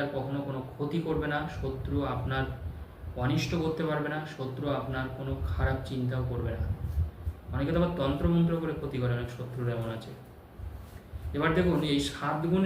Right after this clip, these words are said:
সাত আপনি একটা লাল কাগজে লিখবেন, সাদা কাগজে লাল কালি দিয়ে লিখবেন, নিচে আপনি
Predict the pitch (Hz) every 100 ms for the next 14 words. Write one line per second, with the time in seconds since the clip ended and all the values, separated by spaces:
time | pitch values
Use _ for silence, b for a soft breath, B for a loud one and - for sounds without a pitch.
0 | - 151 156 165 165 151 151 147 135 131
1 | 139 139 127 131 131 123 120 120 120 123
2 | 127 127 127 127 131 120 123 131 127 131
3 | 127 120 120 120 - - - B B B
4 | - 131 170 175 190 165